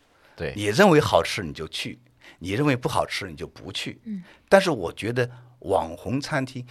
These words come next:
Speaker 2: 它一定有一个地方达到了你的期许。
Speaker 3: 嗯。
Speaker 2: 也，所以又回到那个，那句话，不一定是吃本身。
Speaker 3: 嗯，嗯。
Speaker 2: 它一定有别的什么地方打动你，或者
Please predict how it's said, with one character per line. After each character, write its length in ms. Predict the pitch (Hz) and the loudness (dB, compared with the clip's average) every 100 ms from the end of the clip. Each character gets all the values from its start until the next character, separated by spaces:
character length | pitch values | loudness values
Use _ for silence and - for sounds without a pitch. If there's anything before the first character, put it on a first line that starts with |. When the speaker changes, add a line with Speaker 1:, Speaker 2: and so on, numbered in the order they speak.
| - | -14
Speaker 2:
它 220 | - 151 - | -6 -4 -4
一 360 | 117 131 214 359 | -2 0 2 0
定 440 | - 302 240 107 | 2 4 4 2
有 400 | 123 117 87 73 - _ _ _ _ _ | 0 2 2 0 -12 _ _ _ _ _
一 120 | 143 190 | 0 6
个 100 | 165 | 6
地 200 | 160 117 | 4 -2
方 260 | 110 107 - _ _ _ _ _ _ _ _ _ - | -2 -4 -10 _ _ _ _ _ _ _ _ _ -2
达 220 | 95 131 | 2 6
到 140 | 139 | 6
了 100 | 104 | 4
你 140 | 92 69 | -2 -8
的 120 | 80 | -10
期 280 | - - 98 | -10 -8 -10
许。 260 | - - _ | -12 -16 _
Speaker 3:
嗯。 240 | 220 185 185 | -8 -8 -8
Speaker 2:
也， 260 | 101 139 - - _ - | -2 -2 -2 -10 _ -18
所 200 | - 151 | -2 2
以 180 | 123 - _ _ - | 2 -2 _ _ 6
又 120 | 185 | 6
回 160 | - 107 | 8 6
到 120 | 110 | 4
那 80 | 101 | 4
个， 180 | 92 - _ _ | -6 -12 _ _
那 180 | 135 107 | 0 2
句 120 | 101 | -2
话， 200 | 104 - _ _ _ _ _ _ _ _ | -6 -8 _ _ _ _ _ _ _ _
不 180 | - 147 | -2 0
一 80 | 143 | 0
定 240 | 123 120 | -2 -2
是 280 | 101 - 85 | -2 -4 -4
吃 260 | - - 98 | -2 0 -2
本 240 | - - | -6 -8
身。 160 | - - - - | -8 -10 -14 -10
Speaker 3:
嗯， 180 | 214 185 | -8 -8
嗯。 220 | 185 160 - _ _ | -10 -12 -18 _ _
Speaker 2:
它 180 | - - - | -4 -4 -2
一 160 | 120 147 | -4 0
定 140 | 185 | 4
有 100 | 117 | 4
别 160 | - 87 | 0 -6
的 120 | - | -8
什 100 | 71 | -8
么 80 | 78 | -14
地 160 | 85 | -16
方 160 | 82 82 | -14 -10
打 200 | - - | -8 -6
动 180 | 82 73 | -8 -10
你， 140 | - _ _ _ | -18 _ _ _
或 180 | 131 113 | 0 0
者 160 | 98 | 0